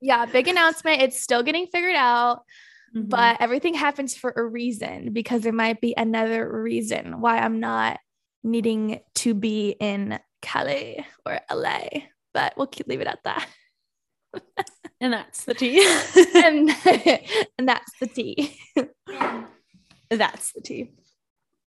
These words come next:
Speaker 1: Yeah. But it was okay. You know, I
Speaker 2: Hmm.
Speaker 1: don't, I didn't really wanna be on The Voice. I was just like,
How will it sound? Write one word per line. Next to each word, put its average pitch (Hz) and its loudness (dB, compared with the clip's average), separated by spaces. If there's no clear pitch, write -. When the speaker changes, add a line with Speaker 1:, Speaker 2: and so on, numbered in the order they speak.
Speaker 1:
Yeah. 226 -2
But 302 8
it 415 4
was 494 8
okay. - 2
You 339 -2
know, 349 0
I 294 4
Speaker 2:
Hmm. 240 -12
Speaker 1:
don't, 320 4
I 277 4
didn't 294 -2
really 220 0
wanna 262 0
be 269 -2
on 269 -2
The 277 -2
Voice. 277 0
I 247 -2
was 233 -8
just 247 -8
like, 269 -2